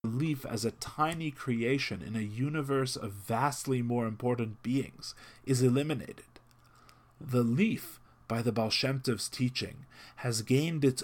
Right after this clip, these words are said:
own direct connection to God. It has a soul. The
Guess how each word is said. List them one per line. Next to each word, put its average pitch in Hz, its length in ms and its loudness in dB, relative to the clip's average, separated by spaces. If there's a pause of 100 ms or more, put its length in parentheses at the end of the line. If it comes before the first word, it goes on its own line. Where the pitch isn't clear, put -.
(100)
own 156 300 4
direct 135 440 0
connection 123 580 -8
to 113 100 -10
God. 110 380 -10 (1000)
It 117 120 -10
has 135 260 -2
a 131 60 -2
soul. - 400 -8 (1900)
The 131 200 -6